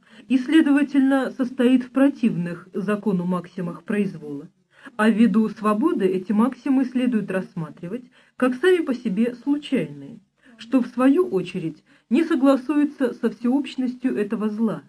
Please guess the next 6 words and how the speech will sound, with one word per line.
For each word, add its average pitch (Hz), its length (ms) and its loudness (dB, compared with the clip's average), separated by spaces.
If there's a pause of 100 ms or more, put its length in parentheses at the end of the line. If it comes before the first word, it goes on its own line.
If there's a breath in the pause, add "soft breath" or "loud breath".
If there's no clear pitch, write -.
(320 soft breath)
если 214 580 0
субъективно 196 640 0
высшее 226 460 -2
основание 190 680 -2
всех - 320 -10
максим 208 500 -6